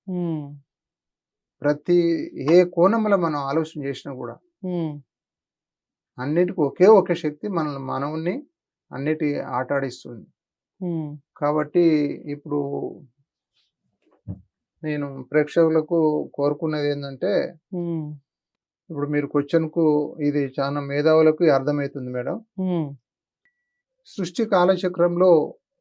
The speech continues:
Speaker 2: ఈ అనంత విశ్వంలో జన్మించిన, సృష్టించిన ప్రతి ప్రాణజీవి
Speaker 1: మ్మ్.
Speaker 2: అది అంతం కాక తప్పదు.
Speaker 1: ఓకే.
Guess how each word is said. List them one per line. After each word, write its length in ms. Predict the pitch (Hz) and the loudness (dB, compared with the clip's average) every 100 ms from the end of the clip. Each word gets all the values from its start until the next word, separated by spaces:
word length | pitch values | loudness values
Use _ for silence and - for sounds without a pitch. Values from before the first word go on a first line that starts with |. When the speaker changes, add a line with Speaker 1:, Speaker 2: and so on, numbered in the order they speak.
| _ _ _ _ _ _ 165 | _ _ _ _ _ _ 0
Speaker 2:
ఈ 60 | |
అనంత 320 | 147 151 196 190 | 0 2 2 2
విశ్వంలో 560 | 180 175 180 175 180 180 180 - _ _ _ _ _ _ _ _ _ _ _ _ _ _ _ _ _ | 0 0 -2 2 2 2 0 -12 _ _ _ _ _ _ _ _ _ _ _ _ _ _ _ _ _
జన్మించిన, 760 | 151 123 156 170 196 202 208 185 190 233 _ | -18 2 2 4 2 0 -2 -2 -4 -6 _
సృష్టించిన 720 | - 165 - 208 180 185 180 190 226 _ _ _ _ _ _ _ _ _ _ _ _ _ _ _ _ _ | -4 -4 -2 -6 -4 -2 -2 -4 -8 _ _ _ _ _ _ _ _ _ _ _ _ _ _ _ _ _
ప్రతి 240 | 165 160 | -2 0
ప్రాణజీవి 640 | 170 147 143 175 170 160 110 - _ _ _ _ | -4 0 2 2 4 2 2 -8 _ _ _ _
Speaker 1:
మ్మ్. 320 | 190 180 156 147 _ _ _ _ _ _ _ _ - | -6 -4 -4 -8 _ _ _ _ _ _ _ _ -8
Speaker 2:
అది 180 | 151 143 | -4 -2
అంతం 300 | 139 160 175 | -2 -2 0
కాక 200 | 151 147 | 0 0
తప్పదు. 400 | 160 135 123 113 - _ _ _ | -2 -4 -6 -10 -12 _ _ _
Speaker 1:
ఓకే. 380 | 180 160 - | -8 -8 -8